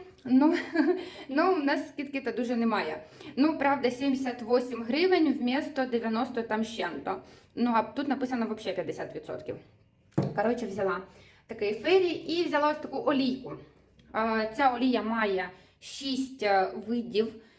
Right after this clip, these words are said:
а, масел різних. Це не оливкова олія. Тут бачите, скільки всього нарисовано. І соняшникова, і кукурудзяна, і горіхова. І тут ось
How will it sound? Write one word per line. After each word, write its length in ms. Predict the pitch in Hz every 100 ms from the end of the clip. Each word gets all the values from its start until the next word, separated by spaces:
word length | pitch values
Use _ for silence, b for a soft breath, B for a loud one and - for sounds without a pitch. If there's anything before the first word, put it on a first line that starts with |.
| B B -
а, 180 | 196 196
масел 480 | 208 185 214 247 -
різних. 500 | 262 254 254 262 -
Це 140 | 294
не 260 | 269 262 262
оливкова 640 | - 240 214 214 254 277 285
олія. 380 | 302 339 320 262
Тут 160 | 269 233
бачите, 340 | 320 - 254
скільки 260 | 247 226 220
всього 280 | - 208
нарисовано. 640 | 220 196 214 202 190 185 180
І 140 | 269
соняшникова, 720 | 254 233 214 202 196 190 180
і 80 | 196
кукурудзяна, 880 | 262 262 269 220 214 175 175 170 175 B B B -
і 120 | 277
горіхова. 840 | 277 254 226 226 208 180 175 -
І 80 | -
тут 220 | - 269
ось 260 | 247 247